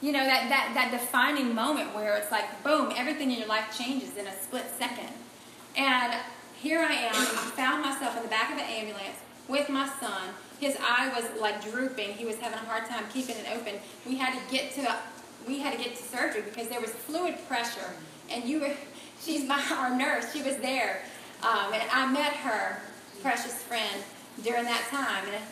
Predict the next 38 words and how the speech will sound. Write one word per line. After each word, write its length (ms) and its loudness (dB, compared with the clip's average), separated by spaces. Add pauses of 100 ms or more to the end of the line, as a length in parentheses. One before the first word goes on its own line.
(140)
it's 120 -10
so 180 0
funny 460 -2
how 340 -2
life 200 0
goes 140 -4
full 280 -4
circle, 420 -8
and 180 -10
here 180 -8
you 60 -10
are 120 -6 (100)
sitting 220 -10
here 160 -12 (100)
tonight. 260 -12 (720)
But, 220 4 (320)
you 100 4
know, 140 6
the 140 0
pressure, 520 0
we 120 -4
had 160 2
to 120 2 (120)
have 160 0
an 60 0
emergency 420 0
surgery 420 0
to 60 -4
get 160 -4
the 60 -10
fluid 340 0
off. 280 0
And 160 -6
then 200 -2 (840)
from 160 6
there, 240 4
I'm 140 2
like, 160 2